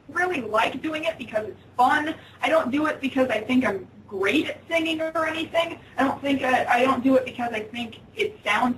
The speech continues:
particularly amazing. I just really think it's really fun to do. So yeah, I really would like to do it. I know that Brental Floss has done a,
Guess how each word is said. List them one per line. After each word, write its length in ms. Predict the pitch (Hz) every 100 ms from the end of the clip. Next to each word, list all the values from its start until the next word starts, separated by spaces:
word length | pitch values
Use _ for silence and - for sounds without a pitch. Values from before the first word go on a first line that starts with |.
| -
particularly 840 | 233 220 233 240 240 233 233 226 -
amazing. 800 | 208 190 202 240 - 277 285 - - -
I 100 | 226
just 160 | 254 - 208
really 300 | 240 285 269
think 240 | 254 262 233
it's 140 | 214
really 280 | 220 233 226 -
fun 200 | 233 208
to 120 | 196
do. 340 | 214 208 180 -
So 260 | 208 196 196
yeah, 220 | 240 220
I 180 | 190 196 202
really 300 | 247 262 277
would 220 | 226 180
like 300 | 190 233 - 269
to 40 |
do 260 | 240 277 311
it. 100 | - - - - - - -
I 100 | 226
know 400 | 247 294 320 320 -
that 280 | - - 226
Brental 420 | 269 330 320 285 -
Floss 380 | 262 240 226 220 - - -
has 200 | - 214 - -
done 300 | 214 240 302
a, 220 | - 285